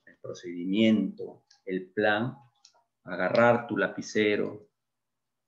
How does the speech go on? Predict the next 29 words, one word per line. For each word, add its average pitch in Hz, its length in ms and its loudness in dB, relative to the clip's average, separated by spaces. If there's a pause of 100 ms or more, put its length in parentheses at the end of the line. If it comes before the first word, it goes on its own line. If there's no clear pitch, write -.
(200)
y 101 140 -2
agarrar 92 540 2
el 101 140 0
documento 101 680 0
de 90 100 -2
la 87 80 -4
empresa 107 600 0
que 90 80 -12
les - 180 -8
ha - 100 -8
costado, 101 580 4
no 101 120 -6
sé, 104 200 -6 (100)
pues, 92 320 -6
miles 104 280 0
de 90 120 -4
dólares 101 540 -2
implementar, 90 800 -4 (300)
leer 107 640 8
el 95 180 2
documento 95 920 -2
y 95 100 -8
decir, 107 340 -2
"Esto - 720 0
no 101 380 4
va, - 360 -2 (600)
esto 127 540 4
sí - 480 2
va, - 440 -4